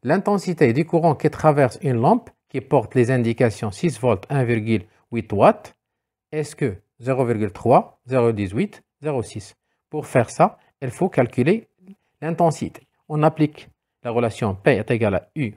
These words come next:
fois I. Donc I est égal à P sur I. En remplaçant par les valeurs, on trouve zéro virgule trois. Donc la bonne réponse, c'est zéro virgule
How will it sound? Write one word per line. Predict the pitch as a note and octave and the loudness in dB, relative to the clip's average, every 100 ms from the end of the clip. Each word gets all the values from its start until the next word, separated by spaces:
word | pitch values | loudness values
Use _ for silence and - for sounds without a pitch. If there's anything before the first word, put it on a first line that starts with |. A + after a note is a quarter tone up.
| _ | _
fois | G#2 - | -10 -4
I. | G3 - _ _ _ _ _ | -4 -4 _ _ _ _ _
Donc | A#2+ A2+ - - | -8 -8 -6 -4
I | |
est | C#3 C#3 | -2 0
égal | A#2 A2 | 0 0
à | G2+ G2 | -2 -6
P | - - | -8 -8
sur | - G#2+ G2 D#3+ | -8 -8 -4 -2
I. | A#3 - _ _ | -2 -6 _ _
En | B2 | -4
remplaçant | B2 E3+ D#3+ C#3+ C#3 | -2 2 2 2 -2
par | A2+ A2+ | 0 2
les | G#2+ | 2
valeurs, | F#2+ F#2 C3+ A3+ - - _ _ _ _ _ _ _ _ _ - | 0 2 4 2 0 -18 _ _ _ _ _ _ _ _ _ -6
on | C3 | -6
trouve | - E3 A#3+ - _ _ _ _ _ _ _ _ _ _ | 0 2 2 -4 _ _ _ _ _ _ _ _ _ _
zéro | A#2 B2 A#2+ | -2 0 0
virgule | A2 F3 A#3+ | 0 -2 -4
trois. | - G2+ E2 | -8 -8 -6
Donc | A2 A#2+ | -2 2
la | A#2 | 2
bonne | G#2 G#2 | 2 0
réponse, | G2+ C3 G#3 | -2 0 -2
c'est | - G2+ | 0 -2
zéro | G#2+ G#2 | 0 0
virgule | A#2 B2 A#3 | -2 0 -2